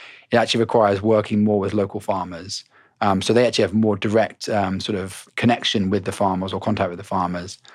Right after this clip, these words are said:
And one of their top five sort of iconic brands or iconic items is vanilla, which actually is very difficult to grow.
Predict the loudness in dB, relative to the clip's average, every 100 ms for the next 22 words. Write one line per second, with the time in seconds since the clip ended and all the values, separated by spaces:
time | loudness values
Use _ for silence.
0 | -20 -20 _ -2 2 4 4 4 2 2
1 | -2 -2 0 2 2 0 -2 -2 0 -2
2 | -2 0 0 0 -2 -2 -4 -6 -8 -12
3 | -6 -2 -2 -2 0 0 2 2 0 -2
4 | -4 0 2 2 0 -8 _ _ _ -20
5 | _ -2 2 2 2 -4 -6 0 2 2
6 | 0 -2 -4 -2 2 2 2 -2